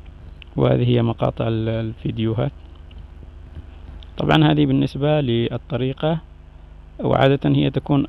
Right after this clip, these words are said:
أسهل وأسرع، لأن الصفحات، آه، الخاصة في يوتيوب Tabs الحديثة، آه، هناك،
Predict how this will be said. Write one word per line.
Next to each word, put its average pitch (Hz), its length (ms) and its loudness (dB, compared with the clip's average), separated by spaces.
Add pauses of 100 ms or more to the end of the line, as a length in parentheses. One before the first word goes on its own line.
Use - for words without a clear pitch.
أسهل 147 360 0
وأسرع، 123 580 -2 (600)
لأن 135 300 4
الصفحات، 135 680 0 (240)
آه، 113 760 -2
الخاصة 117 440 -4
في - 160 -4
يوتيوب 123 460 0
Tabs - 380 0 (160)
الحديثة، 131 540 -2 (1040)
آه، 123 840 2 (800)
هناك، 135 300 4